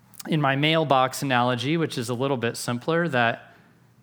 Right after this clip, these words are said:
we, you and I are having this conversation and you give your heartfelt apology, and I'm really gonna try to say, "That's cool," right? And then someone walks up and says, "Hey,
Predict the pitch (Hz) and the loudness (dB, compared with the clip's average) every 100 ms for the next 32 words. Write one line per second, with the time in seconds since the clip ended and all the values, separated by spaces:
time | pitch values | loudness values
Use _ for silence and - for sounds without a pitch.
0 | - 139 147 160 160 147 151 147 135 143 | -14 -4 0 2 0 0 0 4 4 4
1 | 147 147 139 135 127 - 139 135 - 139 | 4 2 2 0 -4 -2 0 0 0 0
2 | 135 185 156 135 127 139 127 120 139 - | 0 -2 -2 -2 0 -2 0 0 0 0
3 | 139 127 120 131 123 135 160 196 139 123 | 0 0 0 2 2 0 -2 -2 -2 -2
4 | 120 139 139 120 120 - 135 123 - 127 | -2 -2 0 -2 -4 -6 -6 -6 -4 -2
5 | 123 135 120 117 - - _ _ _ _ | -2 -2 -4 -6 -10 -20 _ _ _ _
6 | - - 131 123 120 120 - - - 139 | -20 -8 -2 0 0 -4 -6 -14 -8 -4
7 | 151 170 202 - _ _ _ _ - - | -4 -4 -8 -14 _ _ _ _ -20 -20
8 | - - _ _ - - - _ _ _ | -20 -20 _ _ -20 -20 -20 _ _ _
9 | - 123 139 190 - - _ _ _ - | -2 2 2 0 -6 -20 _ _ _ -20
10 | - - - 143 196 247 - 240 226 208 | -20 -14 -2 2 2 2 2 2 2 2
11 | 190 190 - 151 170 185 - - - 135 | 2 2 2 2 2 0 -10 -14 -6 -4
12 | - 156 151 156 196 190 170 165 | 0 0 2 2 2 4 2 -2